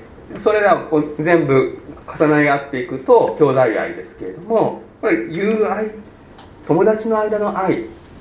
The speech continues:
そういうふうに訳すことができます。で、この聖書にはいくつもの愛を表す言葉があるわけですけれども、一番有名なのはアガペと呼ばれる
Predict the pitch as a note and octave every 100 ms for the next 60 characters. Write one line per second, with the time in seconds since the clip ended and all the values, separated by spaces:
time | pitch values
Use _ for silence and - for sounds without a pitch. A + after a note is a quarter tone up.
0 | - - A3 G#3+ A#3+ - A2+ A2 - B2
1 | - A2 G#2 G#2+ C3+ B2 G2 - F#2+ -
2 | - - - - - - - - - -
3 | - - - - - - - - - -
4 | - - - F3 E3+ E3+ E3+ - A#3 A#3
5 | F3 D3 D3 E3+ - B2+ A2+ G2+ B2 C3
6 | A2+ G#2 G#2 G#2+ - G2 G#2 F#2+ F#2 F#2
7 | A2 G2+ F#2+ F2+ - F2+ - - - D#3
8 | D#3 - G3+ G3 F#3+ F#3+ D3 - D3 D3
9 | B2 G#2+ F#2 F#2+ F#2+ F#2+ F#2 F#2+